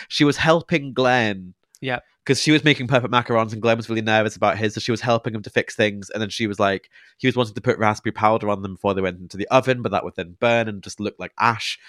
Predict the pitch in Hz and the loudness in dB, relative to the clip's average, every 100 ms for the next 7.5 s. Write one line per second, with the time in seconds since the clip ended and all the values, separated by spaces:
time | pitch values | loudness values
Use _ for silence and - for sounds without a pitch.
0 | - 107 101 104 107 113 107 104 101 92 | -16 -12 -10 -6 -4 0 0 -2 -10 -8
1 | 113 92 95 104 101 - 98 107 98 95 | -6 -6 -8 -2 -2 -2 -2 0 0 -2
2 | - - - 120 117 117 135 123 135 139 | -8 -20 -10 -2 0 4 2 2 2 2
3 | 139 117 - 110 - 117 107 127 120 98 | 2 -4 -4 -8 0 2 4 4 4 2
4 | 87 85 107 104 - 80 120 151 - 131 | -2 -2 2 2 2 -2 2 4 4 2
5 | 107 101 101 107 113 104 107 98 - 135 | 2 0 -2 -2 -2 0 -4 -6 -8 -4
6 | 151 135 123 127 - 123 120 123 - 135 | 0 2 2 2 0 -8 -8 -8 -6 -4
7 | 127 120 123 120 | -4 -4 -6 0